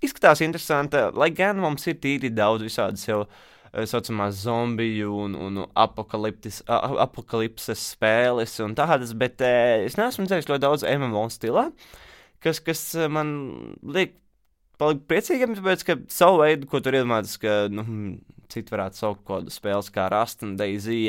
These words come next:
arī tur, ka viņas ir M M O tipa. Un laikam, bet, nu, es pieņemu, ka šajā spēlē ir, ir paredzēts daudz vairāk šie spēlētāji un, eh, un daudz vairāk tieši, tieši šī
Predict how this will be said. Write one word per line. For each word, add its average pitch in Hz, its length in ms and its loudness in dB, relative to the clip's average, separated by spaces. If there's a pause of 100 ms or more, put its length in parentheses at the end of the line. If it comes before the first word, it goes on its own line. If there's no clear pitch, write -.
arī 113 180 0
tur, 104 140 -8
ka 104 160 -10
viņas 104 240 -8
ir 98 60 -4
M 107 260 -2
M 110 100 -4
O 117 220 0
tipa. 104 320 -6 (560)
Un 117 540 -2 (180)
laikam, 175 760 2
bet, 147 280 0
nu, 147 120 -2
es 147 140 -6
pieņemu, 165 320 -4
ka 135 80 -14
šajā 131 240 0
spēlē 131 400 2
ir, 101 80 0 (220)
ir - 20 -16
paredzēts 110 480 0
daudz 113 320 4
vairāk 107 400 2
šie 98 160 -8
spēlētāji 101 760 0
un, 101 300 -6
eh, 95 240 -4 (520)
un 107 120 -4
daudz 107 280 2
vairāk 107 320 2
tieši, 101 440 -6 (360)
tieši 104 300 -8
šī 104 100 -4